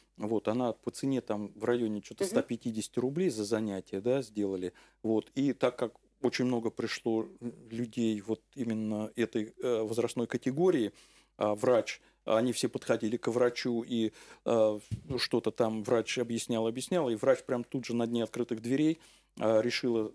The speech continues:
Speaker 1: взять эту группу, вот, и сама лично проводит у нас в двенадцать часов по вторникам и четвергам, а, гимнастика для тех, кому зам её называем, да,
Speaker 2: Мгм.
Speaker 1: вот, это, э, скажем так, это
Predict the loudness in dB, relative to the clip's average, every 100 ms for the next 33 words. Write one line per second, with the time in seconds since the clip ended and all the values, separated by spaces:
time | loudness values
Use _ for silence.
0 | -8 0 4 4 2 -4 0 0 0 0
1 | -2 -2 -18 _ 0 0 0 0 0 0
2 | 0 0 -2 -4 -2 0 0 0 -2 -2
3 | -2 -2 -4 -8 -2 0 0 -2 -4 -6
4 | -4 2 0 2 -2 0 0 0 -2 -6
5 | -8 -10 -2 0 2 2 0 -4 -16 _
6 | _ -4 2 2 2 2 2 2 -2 -6
7 | -6 2 2 4 0 0 -2 0 0 2
8 | 2 2 0 -2 -2 0 2 2 2 2
9 | 6 6 4 -4 _ -2 2 2 2 -2
10 | 2 4 4 2 -2 -2 0 0 0 -2
11 | -4 -4 -4 0 0 0 -2 -2